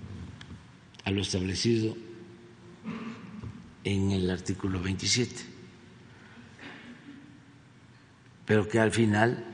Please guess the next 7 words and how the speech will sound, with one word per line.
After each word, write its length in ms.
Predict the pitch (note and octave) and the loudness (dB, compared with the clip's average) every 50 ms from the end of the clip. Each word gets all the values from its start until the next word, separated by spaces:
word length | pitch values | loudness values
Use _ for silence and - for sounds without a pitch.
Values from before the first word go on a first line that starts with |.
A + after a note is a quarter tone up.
| - - - - - - - - - - - - - - - | -14 -14 -16 -16 -16 -18 -18 -18 -20 -20 -20 -20 -20 -8 -2
no 180 | - G2 A2+ A2 | 2 4 4 4
se 180 | - - A2 - | 4 2 2 0
pudo, 240 | - F2 D#2 C3 - - - - - - - - - - - - - - - - - - - | 0 -2 -6 -6 -8 -10 -14 -16 -18 -20 -20 -20 -20 -20 -20 -20 -20 -20 -20 -20 -20 -4 6
porque, 880 | F#3 - D4 C#4+ - G#3 G3 F#3 F3+ E3+ E3+ F#3 - - - - - - | 8 8 8 8 8 8 10 10 10 8 6 4 0 -4 -8 -8 -4 2
como 260 | - C3+ C3 C3 C3 | 4 6 6 6 6
suele 560 | B2 - - D#3 D#3+ D#3+ D#3 D3 C#3+ C#3+ C3+ B2 | 6 8 8 8 10 8 8 8 8 10 8 8
suceder, 640 | - C3 B2+ - - C3 B2+ D3+ D#3+ C3+ - - | 6 4 4 6 8 8 8 8 8 6 4 0